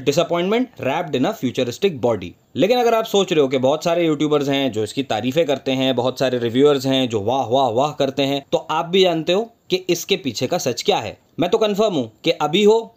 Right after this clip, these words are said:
या फ्यूचर में हो, टाटा कभी मेरे को नहीं बुलाने वाला अपनी किसी भी लॉन्च पे, क्योंकि आज जिस तरह से फनी तौर पे गाड़ी का पे एक रिव्यू किया है, जो आगे आने वाले दो से तीन साल के बाद भी आपको फील होने वाला है,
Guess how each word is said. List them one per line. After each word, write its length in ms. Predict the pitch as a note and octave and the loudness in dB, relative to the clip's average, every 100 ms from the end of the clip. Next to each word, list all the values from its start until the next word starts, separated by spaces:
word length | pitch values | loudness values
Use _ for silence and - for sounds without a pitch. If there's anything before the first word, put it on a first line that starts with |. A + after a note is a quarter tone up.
| C#3+ | -2
या 140 | F#3 | -2
फ्यूचर 360 | F#3 E3 E3+ C#3+ | 0 0 0 0
में 100 | A2+ | -2
हो, 160 | G2+ - _ | -6 -12 _
टाटा 340 | D3 D3+ F#3 F#3 | -2 -2 0 -2
कभी 500 | - D3 C3 D3+ F#3+ | 0 -2 0 0 2
मेरे 220 | E3 C#3 | 4 4
को 120 | D3 | 2
नहीं 200 | C3 B2+ | 2 2
बुलाने 340 | C#3 C#3+ D3 | 2 2 2
वाला 260 | D#3 E3 F3 | 2 2 0
अपनी 220 | D3 D3 | 0 -2
किसी 260 | C3+ C3+ C#3 | -4 -2 0
भी 100 | C#3 | 2
लॉन्च 260 | A#2 G#2+ | 2 -2
पे, 160 | - G2 - - | -6 -14 -12 0
क्योंकि 320 | G3 G3 F#3+ G3 - | 2 2 -2 -4 -4
आज 280 | E3 G#3 D3 | -2 -2 -4
जिस 220 | D#3 - | -4 -2
तरह 180 | E3 F3+ | 0 0
से 260 | D#3 D3 - - | 0 -2 -6 -8
फनी 300 | - A#3+ D4 | -2 2 2
तौर 280 | C#4+ G#3+ D#3 | 2 2 0
पे 220 | B2 G#2 - | -2 -6 -4
गाड़ी 320 | A#2+ C3+ G#3 | -2 0 2
का 200 | F3 C#3+ F#3+ | 2 0 2
पे 160 | D3+ - | 0 2
एक 160 | F#3 | 0
रिव्यू 300 | F3+ C#3+ G#3+ | 0 0 0
किया 300 | B3 C#3+ A2+ | 0 0 -2
है, 220 | G2+ A2+ - | -2 -8 -6
जो 120 | B2 | 0
आगे 260 | E3+ F3 G#3 | 0 2 0
आने 180 | G3 F#3+ | 2 2
वाले 200 | F#3 F#3+ | 0 0
दो 140 | E3+ | 0
से 120 | D#3+ | -2
तीन 240 | F#3+ G#3 G#3 | -2 -2 -2
साल 200 | G3+ F3 | 0 0
के 100 | E3+ | 0
बाद 160 | D3+ | 0
भी 220 | C#3+ C#3+ - - | 0 -4 -4 -6
आपको 340 | B2+ D3 - F3 | -4 -4 -2 -2
फील 260 | D#3+ E3 | 0 -2
होने 300 | A#2 B2 E3 | 0 0 0
वाला 220 | D3 A2+ | 0 -2
है, 160 | G#2+ G2 | -6 -10